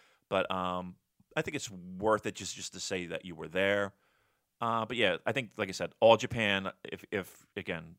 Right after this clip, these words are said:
first time there, hit the All Japan and the Big Japan at Cork, and, um, I think you'll be very happy. If you're a Wrestle One fan, I'm sure there'll be one there. And then again,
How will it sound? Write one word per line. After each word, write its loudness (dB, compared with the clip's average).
first 0
time 2
there, 0
hit -6
the 2
All 4
Japan -6
and -8
the -10
Big -6
Japan -10
at -12
Cork, -8
and, -16
um, -8
I -8
think -14
you'll -14
be -16
very -10
happy. -12
If -12
you're 2
a 0
Wrestle 6
One 6
fan, 2
I'm -6
sure 0
there'll 0
be -2
one -4
there. 2
And 4
then 8
again, 4